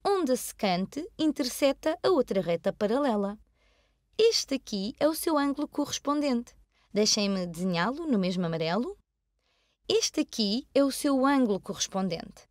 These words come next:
Por isso, este ângulo também é igual a quatro x. Assim, conseguimos ver que este ângulo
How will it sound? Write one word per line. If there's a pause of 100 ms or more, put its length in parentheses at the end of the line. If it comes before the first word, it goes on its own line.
(320)
Por
isso,
este
ângulo
também
é
igual
a
quatro
x. (760)
Assim,
conseguimos
ver
que
este
ângulo